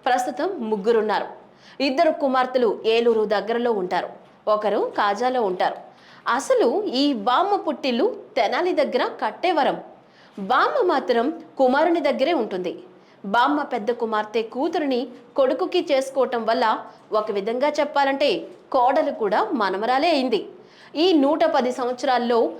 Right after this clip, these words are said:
కుమార్తెల వైపు నాలుగు తరాలు, కొడుకు వైపు మూడు తరాల వారిని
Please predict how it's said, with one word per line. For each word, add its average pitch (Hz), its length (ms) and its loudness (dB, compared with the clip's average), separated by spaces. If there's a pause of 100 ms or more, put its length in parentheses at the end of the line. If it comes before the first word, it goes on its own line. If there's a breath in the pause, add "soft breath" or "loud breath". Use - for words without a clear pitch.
(180 loud breath)
కుమార్తెల 302 520 2
వైపు 254 340 0
నాలుగు 196 440 0
తరాలు, 254 580 2 (260 loud breath)
కొడుకు 440 280 2
వైపు 392 380 4
మూడు 370 260 2
తరాల 294 340 2
వారిని 240 440 2